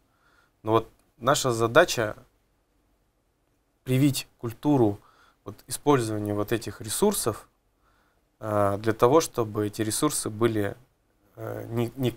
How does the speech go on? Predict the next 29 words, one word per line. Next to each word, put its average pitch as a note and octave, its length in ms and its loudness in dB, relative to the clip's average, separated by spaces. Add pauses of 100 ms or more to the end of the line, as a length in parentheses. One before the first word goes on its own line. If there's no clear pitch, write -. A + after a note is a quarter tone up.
не B2 180 -2
искон-, A#2 340 -4
некончаемые, A2+ 840 -2
как - 240 -12
вот, G#2+ 120 -8 (400)
к - 40 -20
сожалению, G#2+ 640 -2 (400)
то, C3 80 -6
что A2 220 -10
щас G#2 180 -6
произошло G2+ 460 -6
с - 100 -10
оленем, F#2+ 400 -6
да, G#2 140 -2
то - 460 -20
есть G2 120 -10
он A#2+ 140 -2
заканчивается. - 580 -8
Вот A2+ 140 -10
этот - 160 -12
ресурс B2 260 -4
заканчивается, G2+ 540 -8
ещё - 160 -10
шесть-восемь A2 480 -10
лет C3 180 -6
его G#2 120 -6
не G2+ 100 -4
будет F#2+ 280 -8 (360)
вообще, G2+ 360 -8